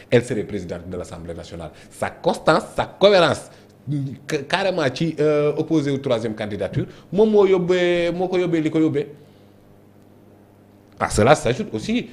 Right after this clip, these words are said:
euh, le népotisme flagrant, euh, de sa belle famille ci biir mu taxaw. Donc kon, euh, monsieur Jérôme, euh, il peut déchanter. Foofu mu laal noonu baaxul. Madame Aminata Touré, elle n'a aucune responsabilité dans la détention de sa,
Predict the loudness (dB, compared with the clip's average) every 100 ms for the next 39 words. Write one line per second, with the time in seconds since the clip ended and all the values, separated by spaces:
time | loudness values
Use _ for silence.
0 | -8 -2 0 2 2 2 2 0 -2 -4
1 | -4 -6 -6 -6 -8 -8 -2 -2 -2 -4
2 | -8 -14 -10 -4 -2 -2 -2 -4 -6 -6
3 | -8 -6 -4 -4 -6 -6 -4 -4 -8 -4
4 | -2 0 0 0 -2 -12 -20 -20 -20 _
5 | _ -18 -16 -6 -4 -4 -2 0 2 2
6 | 2 2 2 2 2 2 0 -2 -4 -4
7 | -2 -2 -2 -2 -4 -8 -14 -16 -10 -6
8 | -6 -6 -6 -6 -6 -6 -8 -8 -12 -14
9 | -20 -12 -10 -8 -8 -6 -6 -8 -10 -8
10 | -10 -10 -14 -18 _ -8 -6 -6 -10 -12
11 | -12 -12 -10 -8 -10 -12 -12 -10 -8 -8
12 | -8 -8 -8 -10 -14 -12 -12 -12 -12 -10
13 | -10 -12 -12 -14 -14 -14 -14 -16 -16 -16
14 | -14 -14 -14